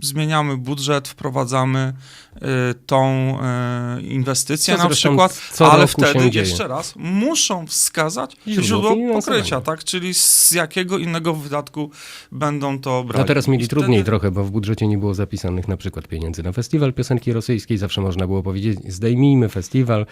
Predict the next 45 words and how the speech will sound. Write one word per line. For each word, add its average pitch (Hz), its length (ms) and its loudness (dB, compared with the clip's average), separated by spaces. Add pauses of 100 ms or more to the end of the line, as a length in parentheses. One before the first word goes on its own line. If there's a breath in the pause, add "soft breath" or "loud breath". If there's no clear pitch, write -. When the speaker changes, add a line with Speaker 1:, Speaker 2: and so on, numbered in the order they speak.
(280 loud breath)
Speaker 2:
nie 104 120 -2
róbmy, 101 260 0 (180)
e, 98 580 -2
e, 95 60 -4
festiwalu”. 110 480 0
Wie 127 120 2
pan 98 160 0
dokładnie, 95 360 -2
że 95 80 -2
ten 95 140 -2
festiwal 107 360 -2
niejednokrotnie 113 640 4
pojawiał 92 400 -4
się, - 180 -6 (420 loud breath)
e, 92 280 -2
jako, 98 600 -2
mm, 95 360 -4 (120)
to 131 160 6
miejsce, 131 440 4
z - 40 -10
którego 113 300 2
można 117 300 6
byłoby 110 260 2
zabrać, 113 320 2
żeby 101 180 -4
zrobić 95 280 -6
coś - 120 -4
Speaker 1:
Sam 220 220 -2
to 208 80 -4
Speaker 2:
innego. 190 160 -8
Speaker 1:
mówiłem, 175 400 -6
panie 139 300 -4
redaktorze, 156 720 -4
przecież - 220 -8
pan 135 200 -2
wie 135 100 -4
doskonale, 135 540 -4
że 123 140 -6
nigdy 123 280 -6
nie 120 80 -4
byłem 117 240 -6
entuzjastą 113 720 -6
tego, 98 640 -10 (300)
tej 110 160 -4
imprezy. 104 500 -6